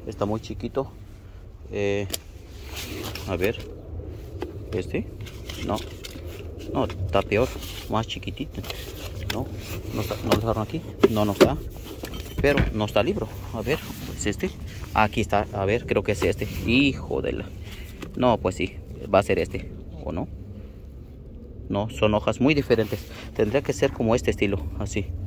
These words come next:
A ver, ¿no es este? Dos mil dieciocho. Déjenlo, voy ojeando despacito.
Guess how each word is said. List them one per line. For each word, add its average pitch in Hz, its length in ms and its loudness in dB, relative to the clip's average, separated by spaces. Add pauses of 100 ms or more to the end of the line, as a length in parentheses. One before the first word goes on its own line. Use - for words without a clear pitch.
(180)
A - 60 -4
ver, 127 180 -6
¿no 131 80 -4
es 131 60 -2
este? 117 280 -2 (2000)
Dos 101 140 2
mil 104 180 2
dieciocho. 98 480 0 (3500)
Déjenlo, 101 300 -6
voy 98 160 0
ojeando 98 380 0
despacito. 101 600 -2